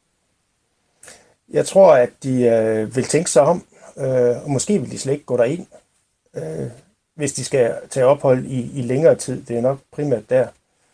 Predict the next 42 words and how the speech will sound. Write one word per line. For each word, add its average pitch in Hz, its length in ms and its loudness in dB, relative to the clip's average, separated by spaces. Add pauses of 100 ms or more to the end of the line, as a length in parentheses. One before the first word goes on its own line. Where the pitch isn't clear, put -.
(260)
jeg, 104 280 -4
jeg 120 120 -2
tænker. 127 340 -2
Altså, - 360 -6 (580)
øh, 110 360 -4 (420)
og - 140 -6
det 143 120 -4
kan 156 80 2
jo 120 100 2
for - 100 -10
eksempel 104 340 -6
være, 123 180 2
hvis, - 460 -10
mm, 135 280 -8 (140)
man 117 160 0
ryger 127 240 0
og 101 240 -4
har 113 80 -6
børn, 117 300 0
eller 110 160 -2
er 104 140 2
bedsteforældre 123 640 -6
og, - 260 -8
og 113 180 -12
ryger 127 200 -4
og, 113 280 -8 (220)
og 131 100 -10
har 113 80 -2
børn, 120 300 2
der 110 140 -2 (380)
skal - 240 -10
kigge 127 200 -8
efter 123 180 -8
dem, 123 100 -2
at 110 100 -4
de 113 60 -12
skal 104 160 -6
bade 117 300 -2
eller 104 120 -6
være 107 160 -4
på 117 120 -14
legeplads. 123 640 -12